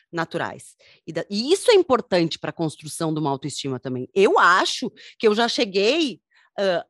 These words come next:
a-, ao momento da vida em que a gente se encontrou, que eu tinha uma autoestima boa. Eu n-, n-, minha autoestima não melhorou por ti, não tô dizendo isso, mas isso é um papel fundamental. A pessoa que te ama e que está contigo e que te deseja, que te... é importante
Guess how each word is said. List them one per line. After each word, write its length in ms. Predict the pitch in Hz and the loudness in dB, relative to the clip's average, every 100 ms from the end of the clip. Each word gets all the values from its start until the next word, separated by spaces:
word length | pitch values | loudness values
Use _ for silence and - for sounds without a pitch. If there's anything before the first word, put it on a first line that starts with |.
| _ _ | _ _
a-, 180 | - - - | -4 -4 -4
ao 80 | 175 | -4
momento 380 | 175 180 208 254 | -2 -2 -2 0
da 80 | |
vida 180 | 190 190 | 0 -2
em 40 | 196 | -6
que 60 | |
a 40 | 196 | -6
gente 220 | 180 196 | -6 -8
se 80 | 214 | -6
encontrou, 340 | 185 180 180 | -4 -4 -4
que 60 | 180 | -4
eu 40 | 320 | -2
tinha 220 | - 339 | 2 4
uma 100 | 370 | 4
autoestima 440 | 359 392 - 339 392 440 _ _ _ | 2 -2 0 2 2 -2 _ _ _
boa. 420 | 277 440 262 233 | 2 4 4 2
Eu 100 | 123 | -2
n-, 80 | 151 - | -6 -8
n-, 320 | 156 - 160 | -10 -10 -8
minha 160 | 175 | -6
autoestima 380 | 180 214 - 240 | -6 -6 -8 -4
não 200 | 240 269 - - _ | -4 -4 -8 -20 _
melhorou 800 | 226 240 254 240 240 240 277 294 | -4 0 4 4 6 6 6 2
por 240 | - 233 233 | 0 -2 -2
ti, 260 | - 220 | -4 -4
não 140 | 202 180 | -4 -2
tô 120 | 202 | -4
dizendo 300 | 190 208 208 | -2 -4 -4
isso, 280 | 190 185 208 | -6 -6 -2
mas 240 | 190 196 | -2 -2
isso 340 | 226 - 254 - | -6 -4 -6 0
é 160 | 226 247 | 4 6
um 80 | 311 | 6
papel 300 | 311 220 196 | 2 0 0
fundamental. 540 | 180 180 170 160 156 151 | 0 -4 -4 -4 -2 -2
A 60 | |
pessoa 640 | 160 202 - - 226 277 269 | -2 -4 -4 0 4 4 2
que 140 | - | -4
te 240 | - - 202 | -12 -6 -2
ama 320 | 185 202 185 | 0 0 -2
e 20 | |
que 100 | 165 | -8
está 260 | - - 165 | -12 -4 -4
contigo 680 | - 214 - 180 196 170 143 - - | -2 -6 -6 -8 -6 -6 -10 -14 -16
e 60 | 175 | -14
que 140 | 175 | -12
te 160 | - 170 | -12 -8
deseja, 720 | 160 131 143 175 190 160 151 | -8 -6 -4 -2 -2 -2 -8
que 120 | - | -12
te... 140 | - 160 - - - | -14 -14 -16 -12 -2
é 80 | |
importante 920 | 214 208 208 - 214 269 392 - 262 | -2 0 -2 0 2 2 2 0 -6